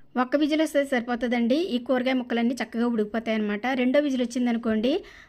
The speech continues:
బాగా మెత్తగా అయిపోతాయి అన్నమాట, బాగుండదు. చూసారా చక్కగా ఉడికిపోయినాయి. ములక్కాడ ముక్కలు కూడా చక్కగా ములక్కాడ ములక్కాడలాగే ఉంది, అలాగని చక్కగా ఉడికినాయి అన్నమాట. ఈ విధంగా అయిన తర్వాత ఇప్పుడు మనం చింతపండు వేసి పప్పులో కలిపేసుకుని ఉంచుకున్నాం కదండి, ఈ మిశ్రమం అంతా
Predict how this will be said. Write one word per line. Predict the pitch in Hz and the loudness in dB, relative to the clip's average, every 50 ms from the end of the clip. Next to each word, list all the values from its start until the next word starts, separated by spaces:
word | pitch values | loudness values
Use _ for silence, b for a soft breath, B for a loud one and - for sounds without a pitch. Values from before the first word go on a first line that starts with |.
| B - | B -2
బాగా | 220 240 262 277 | 2 2 2 2
మెత్తగా | 285 277 277 - - 254 285 294 | 2 0 -2 -2 0 2 4 4
అయిపోతాయి | 277 247 233 - 240 233 240 233 233 | 4 2 0 -2 -4 -4 -2 0 0
అన్నమాట, | 226 220 220 214 208 208 262 | 0 0 0 -2 -2 -2 -2
బాగుండదు. | 254 208 214 208 220 226 240 233 208 208 208 247 330 - - - - | -2 0 0 0 0 0 2 2 0 0 0 0 0 -2 -4 -4 -6
చూసారా | 285 269 - 285 285 | -4 0 0 0 0
చక్కగా | 277 - 240 247 262 254 262 269 | 0 -2 -4 -4 -2 0 2 2
ఉడికిపోయినాయి. | 254 247 240 247 226 247 247 247 240 233 247 294 381 B B B B B B B B - | 2 2 0 0 0 2 2 2 2 2 2 2 0 B B B B B B B B 2
ములక్కాడ | 262 277 277 269 311 311 320 | 2 2 2 4 4 4 4
ముక్కలు | 311 311 - - 311 311 | 4 4 2 0 0 2
కూడా | 277 285 277 254 254 254 240 233 247 - - - - - - | 2 2 4 4 4 2 2 0 -4 -8 -16 -20 -20 -20 -10
చక్కగా | - 254 247 247 262 262 | -6 -6 -4 0 2 2
ములక్కాడ | 254 240 233 233 277 277 | 2 2 0 0 2 2
ములక్కాడలాగే | 269 254 233 226 233 - 240 240 240 247 247 247 254 254 | 2 2 2 0 -2 -2 -2 0 0 0 0 0 0 0
ఉంది, | 247 247 247 240 233 240 233 226 226 - - 247 | 0 0 2 2 4 4 2 2 0 -4 -4 -2
అలాగని | 226 226 220 226 233 285 392 403 - B B B B - | 0 0 2 2 2 2 0 0 -4 B B B B -8
చక్కగా | - 240 233 262 247 262 | -8 -6 -4 0 0 2
ఉడికినాయి | 277 254 226 240 233 247 233 226 220 | 2 2 0 0 0 2 2 2 2
అన్నమాట. | 208 214 214 202 202 202 214 196 - 330 | 2 0 -2 -2 -4 -4 -6 -8 -6 -2
ఈ | 254 262 | 0 2
విధంగా | 269 262 233 269 269 285 294 | 2 4 2 2 2 0 0
అయిన | 262 240 240 240 | 2 2 2 2
తర్వాత | 247 233 220 214 214 220 220 247 262 370 - B B B B B B B - 277 | 2 0 0 -2 -2 -4 -4 -4 -4 -4 -6 B B B B B B B -8 -2
ఇప్పుడు | 240 302 285 294 | 2 2 2 4
మనం | 277 269 262 240 240 240 247 240 B B B B - - | 2 2 2 2 0 0 -2 -4 B B B B -4 0
చింతపండు | 285 269 - - 320 302 302 | 0 0 2 2 2 4 4
వేసి | 285 269 262 262 277 262 247 226 226 - - - - | 4 2 2 2 0 0 0 0 -2 -6 -10 -8 -6
పప్పులో | 269 240 233 262 262 269 | -6 -4 -2 0 0 0
కలిపేసుకుని | 262 269 240 233 233 269 262 262 - 254 247 | 2 2 0 0 0 -2 -2 0 0 0 0
ఉంచుకున్నాం | 226 240 - 247 240 233 233 | 0 0 -2 -2 -2 0 0
కదండి, | 233 226 220 233 233 233 320 | 0 0 0 2 2 2 2
ఈ | 302 269 247 | 2 2 2
మిశ్రమం | 240 226 233 214 214 220 220 | 2 0 0 0 0 0 0
అంతా | 220 214 208 214 247 330 | 0 -2 -2 -2 -2 -4